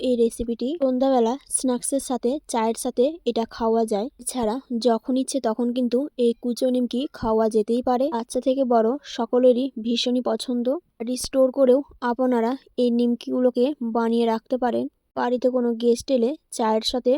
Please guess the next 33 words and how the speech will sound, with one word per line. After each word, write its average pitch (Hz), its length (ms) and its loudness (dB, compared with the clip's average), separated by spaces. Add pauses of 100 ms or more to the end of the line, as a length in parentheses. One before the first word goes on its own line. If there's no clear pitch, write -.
(160)
বা 220 160 0
স্ন্যাক্স 233 380 -4
হিসেবেও 240 340 -2 (260)
এটা 233 180 0
আপনারা 226 220 -2 (100)
সার্ভ 220 160 -2 (100)
করতে 226 280 -4
পারেন। 220 240 0
তাহলে 254 200 -6 (160)
আসুন 254 280 -2
দেখে 254 220 0
নেওয়া 254 260 -2
যাক 247 180 -2 (120)
আমার 226 240 -4 (160)
আজকের 262 300 -2 (100)
রেসিপি 277 300 -2 (300)
কুচো 269 300 -2
নিমকি। 214 300 -2 (100)
কুচো - 240 -6
নিমকি 269 220 -4
বানানোর 247 440 0
জন্য 233 160 2 (160)
নিয়ে 247 200 0
নিচ্ছি 240 200 -6 (180)
এক 233 140 -6
কাপ 262 200 -6
পরিমাণে 240 440 -2
ময়দা, 220 280 -2 (240)
দিয়ে 240 180 0
দিচ্ছি 240 220 -6 (120)
স্বাদ 233 220 -2
অনুসারে 240 380 -2
লবণ 226 360 -2